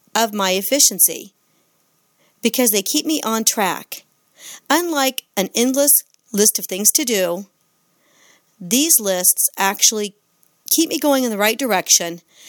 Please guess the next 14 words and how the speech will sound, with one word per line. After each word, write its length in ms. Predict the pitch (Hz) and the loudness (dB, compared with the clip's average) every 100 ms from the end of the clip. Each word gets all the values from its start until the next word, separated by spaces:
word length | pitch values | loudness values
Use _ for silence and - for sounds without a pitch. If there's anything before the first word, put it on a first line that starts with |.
| - - | -20 -6
and 100 | 233 | -2
keep 160 | - 349 | -2 -2
me 80 | 359 | -4
from 100 | 277 | 0
straying 600 | 240 - 294 330 302 220 - | 2 2 0 -2 -2 -4 -2
off 360 | 262 220 175 | 2 2 0
into 280 | 214 214 254 | -2 -2 0
areas 540 | 247 254 202 165 180 - - - - | 0 0 -2 0 0 -2 -4 -14 -2
that 320 | 208 196 - - _ | 0 0 -4 -10 _
are 140 | 214 208 | 0 0
not 400 | 233 254 233 - | 0 -2 -4 -2
good 260 | 294 269 - | 2 2 0
for 100 | 220 | -6
me 420 | 185 170 156 180 | -4 -2 -4 -6